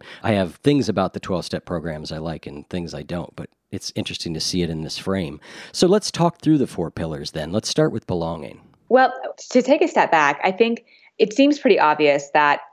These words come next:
Speaker 2: in any kind of definition of a good life, a meaningful life, that relationships would play an important role in that. You know, there's so much research out there about how relationships are important for happiness, and one would expect that they would also be important for meaning. But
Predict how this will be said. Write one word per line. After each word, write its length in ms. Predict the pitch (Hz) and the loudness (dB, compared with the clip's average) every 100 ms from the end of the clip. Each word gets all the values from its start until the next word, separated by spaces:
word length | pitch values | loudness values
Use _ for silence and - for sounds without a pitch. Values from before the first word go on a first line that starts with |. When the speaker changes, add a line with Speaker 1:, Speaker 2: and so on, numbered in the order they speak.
| _ _ | _ _
Speaker 2:
in 120 | - 170 | -2 0
any 200 | 170 160 | 0 0
kind 220 | 165 151 | 0 2
of 220 | 139 135 - - | 2 0 -8 0
definition 560 | 170 160 151 151 151 | 0 2 0 2 2
of 120 | 139 147 | 2 2
a 60 | |
good 200 | 147 147 | 2 2
life, 280 | 135 131 135 | 4 4 2
a 60 | 143 | -2
meaningful 400 | 147 143 143 147 | -2 -2 2 4
life, 280 | 135 135 135 - | 4 4 2 2
that 220 | 143 - - - | 2 2 -6 -2
relationships 800 | 160 151 147 151 147 160 139 - | 2 4 2 -2 -2 0 0 -2
would 120 | 143 | -4
play 380 | - 143 139 135 | 0 2 4 4
an 120 | 139 | 0
important 420 | 135 - 151 143 | -4 0 0 2
role 240 | 135 - - | 2 4 2
in 100 | - | 0
that. 400 | - - - - - | -2 -2 -4 -6 0
You 80 | |
know, 100 | 165 | 4
there's 220 | 143 151 151 | 4 4 2
so 100 | 156 | 2
much 400 | 143 139 - - | 2 0 -4 4
research 340 | 180 190 170 | 4 6 2
out 160 | 170 151 | 2 2
there 160 | 151 147 | 4 4
about 220 | 139 139 | 4 2
how 120 | 147 | 2
relationships 680 | 139 135 139 143 139 139 - | 2 2 0 -2 -2 -2 0
are 80 | 139 | 0
important 420 | 131 170 - 143 | 0 0 0 -2
for 80 | 156 | 0
happiness, 680 | 233 254 247 214 196 190 - | 0 2 2 4 4 2 2
and 360 | 160 151 151 - | 0 2 -2 0
one 240 | 170 170 | 2 4
would 120 | 165 | 4
expect 600 | 147 - 147 139 131 - | 2 0 2 2 0 -2
that 300 | 143 131 127 - | 2 2 2 0
they 100 | 160 | 2
would 120 | 151 | 4
also 340 | - 147 - 160 | 4 0 -2 -4
be 160 | 139 | -2
important 420 | 135 - - 135 | -4 -4 -4 -4
for 100 | - | -8
meaning. 460 | 135 135 - - - - - - - | -4 -4 -2 -4 -6 -14 -14 -14 -8
But 460 | 175 190 180 - | 0 4 4 0